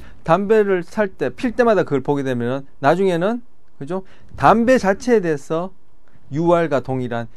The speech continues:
혐오감이, 혐오 반응이 생기니까 바로 그것도 고전적 조건을 이용한 거예요. 음.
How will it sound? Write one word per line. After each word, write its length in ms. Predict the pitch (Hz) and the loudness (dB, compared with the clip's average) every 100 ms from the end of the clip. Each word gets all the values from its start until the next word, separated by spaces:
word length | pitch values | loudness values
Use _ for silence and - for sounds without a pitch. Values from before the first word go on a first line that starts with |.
| - | -14
혐오감이, 720 | - 196 185 180 202 175 104 - - - - | -2 2 4 4 4 2 -4 -8 -14 -14 -6
혐오 260 | 208 196 214 | 2 6 6
반응이 340 | 160 175 175 | 6 4 2
생기니까 680 | - 120 104 90 - 101 98 - - - - - | -2 -6 -6 -8 -4 -4 -4 -10 -14 -14 -14 -4
바로 200 | 165 185 | -2 0
그것도 560 | 175 214 254 226 214 - - | 0 0 2 2 0 -2 -12
고전적 500 | - 151 175 190 151 | -2 2 2 2 -2
조건을 540 | 127 120 113 104 98 - | -6 -8 -4 -4 -4 -6
이용한 440 | 131 151 180 147 107 | 0 6 6 4 -4
거예요. 340 | 107 90 71 - - - - | -6 -8 -10 -12 -14 -14 -14
음. 140 | 85 | -14